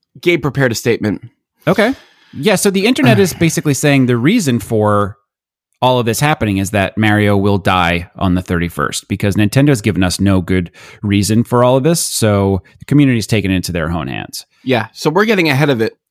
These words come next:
Speaker 2: Hmm.
Speaker 1: 'cause who knows?
Speaker 2: Yeah,
Speaker 1: We
Speaker 2: that's what
Speaker 1: gotta
Speaker 2: we do.
Speaker 1: record this <laughs> Monday, but, uh, in two days, anything can happen.
Speaker 2: Yep.
Speaker 1: So we're just gonna give you the eulogy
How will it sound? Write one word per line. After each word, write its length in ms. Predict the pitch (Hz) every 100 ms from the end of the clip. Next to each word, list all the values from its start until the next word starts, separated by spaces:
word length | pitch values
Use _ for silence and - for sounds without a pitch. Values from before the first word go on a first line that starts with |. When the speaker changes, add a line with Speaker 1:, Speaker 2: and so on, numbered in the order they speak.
| _
Speaker 2:
Hmm. 180 | 120 110 87 - _ _ _ -
Speaker 1:
'cause 340 | 117 110 - _ _ _ _ _ _ _ -
who 100 | 180
knows? 440 | 175 147 101 - - _ _ _ _ _
Speaker 2:
Yeah, 140 | 107 117 - _ _ 135
Speaker 1:
We 80 |
Speaker 2:
that's 20 | 135
what 0 |
Speaker 1:
gotta 160 | 156
Speaker 2:
we 60 | 156
do. 40 |
Speaker 1:
record 280 | 160 156 143
this 260 | 151 - -
<laughs> 1400 | - 117 151 - - - - - - - 185 262 - -
Monday, 640 | - 135 190 151 123 120 _ _ _ _ -
but, 320 | 135 - _ _ _ _ _
uh, 460 | 113 123 120 117 120 127 -
in 140 | 120
two 160 | 196 185
days, 280 | 175 147
anything 260 | 147 151 139
can 100 | 123
happen. 380 | 131 120 101 104 _ -
Speaker 2:
Yep. 300 | 95 - _ _ _ _
Speaker 1:
So 540 | - 127 117 113 113 _ -
we're 80 | 285
just 120 | 311
gonna 120 | 294
give 160 | 285 277
you 80 | 247
the 80 |
eulogy 460 | 226 247 196 117 95